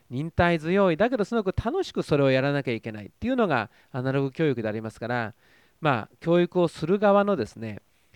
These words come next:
まあ、なんて言いますかね、実力というのが本当に問われるのが、まあ、この世界なんだろうと思うんです。でもですね、こういうのっていうのは、やっぱやっていけばできるものなんですね。ある程度その教育ということをそのやってきた人たちにとってみれば、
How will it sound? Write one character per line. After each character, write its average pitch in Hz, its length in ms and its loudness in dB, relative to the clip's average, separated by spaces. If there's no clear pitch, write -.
ま 135 160 0
あ、 - 20 -2
な 110 40 -4
ん 101 40 -10
て - 720 -18
言 - 20 -8
い - 0 -
ま 113 100 -10
す - 80 -20
か 123 80 -8
ね、 180 180 2
実 131 260 -2
力 110 180 0
と 147 100 -4
い 160 80 4
う 165 40 0
の 156 100 -2
が 104 200 -4
本 139 220 -6
当 160 160 0
に 165 100 0
問 160 160 0
わ 165 80 4
れ 175 120 4
る 160 80 2
の 165 120 -2
が、 151 300 0
ま 123 100 -4
あ、 - 20 -6
こ 127 140 -4
の 123 80 -4
世 151 140 -4
界 123 180 -4
な 135 140 -4
ん 127 40 -10
だ 127 80 -6
ろ 147 120 0
う 127 40 -2
と 113 120 -6
思 135 160 0
う - 20 -4
ん 110 60 -6
で 95 100 -10
す。 - 160 -20
で 311 100 2
も 320 140 2
で 131 80 2
す - 120 -10
ね、 135 160 -2
こ - 160 0
う 330 60 2
い - 20 0
う 330 40 0
の 233 60 0
っ 151 40 -2
て - 140 -6
い 123 40 2
う - 20 -4
の 120 100 -2
は、 123 180 0
や 98 60 -16
っ 98 40 -16
ぱ 127 80 -6
や 131 160 0
っ - 40 -10
て - 140 -4
い 254 60 -2
け 359 100 0
ば 311 120 2
で 117 120 -4
き 156 100 -2
る 180 120 2
も 117 120 -2
の 135 80 -4
な 113 80 -2
ん 92 100 -12
で - 80 -12
す - 100 -20
ね。 127 240 -6
あ 123 100 -4
る 143 140 -2
程 196 120 4
度 180 80 2
そ 143 100 -8
の 113 100 -4
教 123 200 -2
育 - 160 -8
と 143 80 -2
い 139 40 0
う 131 40 -2
こ 139 100 -4
と 143 160 0
を 117 60 -2
そ 113 140 -8
の 110 240 -6
や 120 120 -6
っ - 20 -10
て 147 140 -6
き - 60 -14
た 120 100 -2
人 139 180 -6
た 123 120 -4
ち - 80 -14
に 107 100 -10
と 135 100 -2
っ 131 40 -6
て 113 140 -8
み 113 80 -6
れ 113 120 -4
ば、 101 220 -8